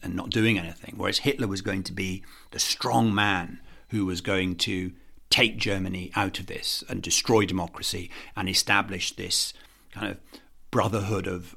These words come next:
all true Germans who are going to be able to fight against the forces that had driven them to this point. And within the context of that, yes, the Jews were, the Jews were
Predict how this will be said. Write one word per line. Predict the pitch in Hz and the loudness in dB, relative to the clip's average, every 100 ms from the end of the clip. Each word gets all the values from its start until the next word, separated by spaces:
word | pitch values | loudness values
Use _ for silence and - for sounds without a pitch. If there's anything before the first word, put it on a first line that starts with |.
| - | -4
all | 127 104 92 | 0 2 0
true | 85 - 104 87 | -2 -2 -2 -2
Germans | 107 98 95 90 87 - | 0 2 2 0 -4 -4
who | 90 | -4
are | 87 | -4
going | 90 90 92 | -2 -2 -2
to | 90 | -6
be | 90 | -4
able | 90 90 90 85 - - | -2 -2 -6 -10 -14 -14
to | - | -12
fight | - - 104 - | -4 2 2 2
against | 95 92 90 - | -2 -2 -2 -4
the | - | -6
forces | - 95 92 - 98 | -10 -8 -6 -8 -8
that | - 95 | -6 -6
had | 92 | -4
driven | 95 95 92 90 | -2 -4 -2 -4
them | 87 87 | -2 -4
to | 87 | -4
this | 87 - | -4 -6
point. | - 87 95 - - - - | -6 -10 -10 -14 -18 -18 -4
And | 113 101 101 - - - | 0 2 0 -6 -14 -2
within | 113 107 98 | 2 2 2
the | 98 | 0
context | - 135 131 98 - 98 | 6 8 8 2 -6 -8
of | 87 | -6
that, | 92 90 - - - | -4 -4 -6 -16 -10
yes, | - 113 107 95 - - - - - - | 2 4 4 4 4 2 -12 -20 -12 -4
the | 98 | 0
Jews | 104 101 95 | 2 0 -2
were, | 90 95 - | -6 -8 -4
the | 92 | -2
Jews | 95 107 98 - | 2 4 4 0
were | 98 92 90 90 | 0 0 0 -4